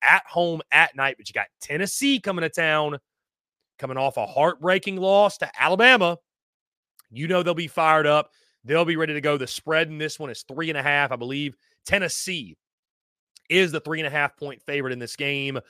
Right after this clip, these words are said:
Uh, this is gonna be a fun one, coin flip type of game. But for right now, Kentucky at number nine, they, they just, they've gotta show more at the quarterback position. Devin Leary has got to come into his own and be that guy. And guys,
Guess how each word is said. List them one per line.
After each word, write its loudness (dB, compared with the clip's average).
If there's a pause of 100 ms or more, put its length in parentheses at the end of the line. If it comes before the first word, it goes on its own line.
(380)
Uh, -4
this -2
is -6
gonna 4
be 6
a 6
fun 0
one, -14
coin -4
flip -4
type 2
of -8
game. -2
But -10
for -8
right 2
now, -2
Kentucky -6
at -10
number -10
nine, -2
they, 2
they -2
just, -4 (320)
they've -2
gotta 4
show 2
more -2
at -6
the -12
quarterback -6
position. -14
Devin 2
Leary -2
has -4
got 0
to -14
come -8
into -8
his -8
own -4
and -10
be -6
that -10
guy. 6
And -2
guys, 2